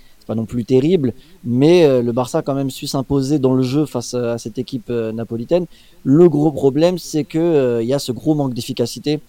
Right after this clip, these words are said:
Euh, Barça aurait pu tuer le match à Naples et va se faire peur au match retour à domicile. Et derrière, t'as ce match contre Getafe. Alors, malgré le résultat, euh, de quatre zéro et, euh, vraiment le, le match, euh, euh, est largement mérité, enfin, la victoire est largement méritée pour le Barça, bah, t'as quand même eu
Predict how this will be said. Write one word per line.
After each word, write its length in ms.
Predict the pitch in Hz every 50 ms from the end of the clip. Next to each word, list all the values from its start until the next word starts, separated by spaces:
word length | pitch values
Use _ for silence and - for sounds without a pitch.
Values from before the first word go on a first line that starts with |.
| _ - - - - - 110
Euh, 420 | 113 113 110 110 110 110 110 110
Barça 300 | 107 120 120 - - 143
aurait 120 | 127 120
pu 180 | 104 - 123 110
tuer 320 | - - - 160 160 156
le 120 | 147 143 135
match 300 | 131 135 131 - - -
à 240 | 123 113 90 120 120
Naples 300 | 135 156 156 - 135 127
et 60 | 120
va 120 | 117 117
se 140 | - - 117
faire 160 | 107 120 107
peur 260 | - - 143 143 127
au 60 | 123 120
match 180 | 120 113 -
retour 300 | - 123 - - 123 120
à 40 | 123
domicile. 480 | 110 117 117 117 - - 175 190 190 180 _ _ _ _ - - _ _ - - - - _ -
Et 120 | 175 175
derrière, 420 | 170 165 160 151 151 160 190 202 185
t'as 120 | - 175
ce 120 | - - 160
match 220 | 151 175 180 -
contre 280 | - 165 147 143 151 147
Getafe. 380 | - 180 185 - 165 156 175 226
Alors, 240 | 214 170 151 135
malgré 340 | 139 156 170 175 165 180 185
le 80 | 170 165
résultat, 360 | 147 156 139 147 131 - 160
euh, 240 | 156 147 143 139 131
de 120 | 123 127
quatre 200 | - - 147 127
zéro 420 | 120 127 147 151 139 156 170 170 160
et, 380 | 135 123 117 117 117 113 113 113
euh, 280 | 110 110 107 107 107
vraiment 320 | 104 107 117 123 135 151 147
le, 160 | 135 120 113
le 120 | 113 113
match, 320 | 123 139 143 - - - -
euh, 240 | 123 113 110 110 107 - _ _ - - - - - 104
euh, 100 | 107 107
est 80 | 110
largement 560 | 113 127 147 143 131 131 135 139 135 135 135
mérité, 340 | 131 123 120 123 123 - 139
enfin, 140 | 123 - 117
la 80 | 113 113
victoire 240 | 120 - 151 139
est 60 | 123 113
largement 320 | 127 127 123 131 135 127
méritée 300 | 123 120 123 117 - 117
pour 120 | 107 123
le 80 | 123 120
Barça, 260 | 123 120 - - 196
bah, 160 | 165 135 127 -
t'as 100 | - 131
quand 100 | - 135
même 160 | 143 151 160
eu 120 | 170 175